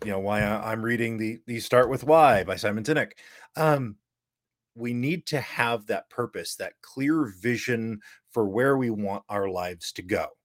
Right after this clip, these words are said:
Now, most of the time when I'm ta-, I'm talking about personally, what, you know, I'm trying to change the world and trying to help parents stay grounded and balanced while achieving success,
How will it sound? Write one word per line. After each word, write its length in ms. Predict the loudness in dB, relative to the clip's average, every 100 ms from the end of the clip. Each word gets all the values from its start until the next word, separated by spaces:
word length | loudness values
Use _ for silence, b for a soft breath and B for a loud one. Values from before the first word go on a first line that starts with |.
| _ _ _ _ _
Now, 400 | -4 -2 -2 -4 _ _ _ _ _ _ -4
most 320 | 2 2 2
of 60 | -2
the 80 |
time 320 | -2 0 0 0
when 120 | 0
I'm 140 | 0
ta-, 180 | 0 0
I'm 160 | 0 0
talking 380 | -2 -2 -2
about 320 | -2 -2 -2 -2
personally, 680 | -4 -2 0 0 2 -2 -6
what, 320 | -4 -2 -2
you 60 | -4
know, 60 |
I'm 120 | -4
trying 260 | -2 -2 -2
to 100 | -6
change 380 | -8 -6 -6 -6
the 100 | -6
world 480 | 0 2 2 0 -4
and 180 | -6 -2
trying 320 | 0 0 -2
to 240 | -2 -2 B B B
help 340 | 4 6 4 2
parents 400 | 2 2 0 -2
stay 300 | 2 2 2
grounded 920 | -4 -4 -2 -2 -2 -2 -2 -4 -12 B -8
and 240 | -8 0
balanced 720 | 2 4 4 2 -2 -6 -4
while 480 | 0 4 6 4 0 _ _ _ -8
achieving 480 | -6 -6 -4 -4
success, 720 | -4 -4 -2 -2 -2 -2 -4